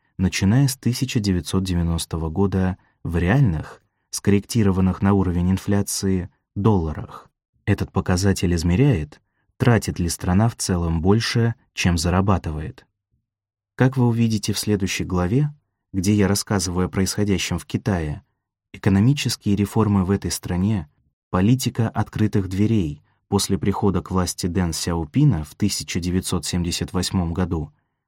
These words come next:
и приглашение Китая в В Т О в две тысячи первом году – привели к взрывообразному росту китайской конкурентоспособности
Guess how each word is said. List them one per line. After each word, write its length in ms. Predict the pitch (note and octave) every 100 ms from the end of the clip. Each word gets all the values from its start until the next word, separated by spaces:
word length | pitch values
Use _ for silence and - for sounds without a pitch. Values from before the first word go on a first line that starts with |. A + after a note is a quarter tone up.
| -
и 140 | G#2
приглашение 720 | G#2 F#2+ G2 - C3 B2+ G#2+ G2+
Китая 640 | G2+ - G#2 F#2 E2+ - -
в 160 | F#2
В 100 | F#2
Т 140 | - F2+
О 180 | C#3+
в 80 | D3+
две 160 | F#2+ F2+
тысячи 400 | F#2+ - D#2 -
первом 380 | A#2+ F#2 E2 D#2+
году – 400 | F2+ D#2+ D2 _ _ _ _ _
привели 420 | - F#2 F#2 B2+ D3+
к 80 |
взрывообразному 1080 | G2 F#2 G#2 A2 F#2+ F2 A2+ C3+ C3 B2+ B2
росту 360 | G2 G#2+ - G2+
китайской 560 | F#2 F#2+ G2 - G#2+
конкурентоспособности 1500 | - F#2+ F#2+ F#2 E2+ F2 - E2 - G2 G#2 F#2+ - F#2+ F#2+